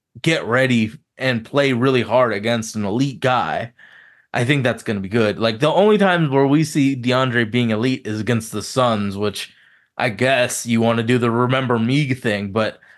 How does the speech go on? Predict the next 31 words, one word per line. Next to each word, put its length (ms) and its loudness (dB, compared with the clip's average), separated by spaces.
I 160 0
need 360 4
that 180 2
remember 380 -2
me 200 2
performance 680 0
against 300 -2
Houston 580 -2
and 160 -4
against 460 -2
all 240 4
of 120 0
these 220 2
elite 480 0
centers. 560 -4
Like, 220 -2
if 180 -2
you 160 2
can't 280 0
get 160 2
up 220 -2
for, 420 -2
I 300 -2
don't 80 -4
know, 140 0
a 40 -6
top 260 -2
five 260 0
center, 460 -2
that, 260 -2
that, 320 -2